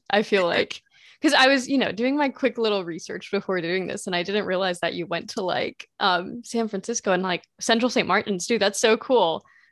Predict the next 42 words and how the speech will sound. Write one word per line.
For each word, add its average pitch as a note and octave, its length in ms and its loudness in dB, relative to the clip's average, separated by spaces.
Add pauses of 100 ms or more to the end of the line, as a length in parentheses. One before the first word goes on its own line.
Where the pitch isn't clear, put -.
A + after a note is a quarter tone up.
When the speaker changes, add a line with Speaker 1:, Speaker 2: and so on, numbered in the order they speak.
(120)
Speaker 1:
How G#3+ 180 2
was C4+ 160 2
that F#3+ 240 0
semester F#3 460 -4
like, E3+ 200 -2
or G#3+ 100 2
the F#3+ 320 2
year F#3+ 440 -4 (160)
that F#3 120 -6
you F3+ 60 -6
were F3 140 -2
there? F#3 280 -4 (480)
Speaker 2:
It B3+ 100 2
was A4 200 4
awesome. G3 800 -2 (140)
I, G#3+ 320 2 (560)
yeah, B3+ 160 0
it B3 80 -2
took - 160 -12
a C#4+ 60 -10
minute A#3 340 -4
to A3+ 100 -6
get G#3+ 180 -4
used G#3+ 260 -4
to G#3+ 80 -8
London, G3+ 500 -6
but G3+ 160 -6
then G3 180 -8
once B3 220 2
Speaker 1:
Mm-hmm. F#3+ 100 0
Speaker 2:
I, F#3+ 100 -8 (840)
once G#3 240 -2
it G3+ 100 -10
clicked, G3 300 -14
I F#3+ 80 -6
wanted F#3 320 -6
to F3+ 80 -12
stay. F#3+ 760 -8 (600)
Um, F#3+ 400 0
the G3+ 120 -4
school's, G#3 640 -2
like, - 480 -8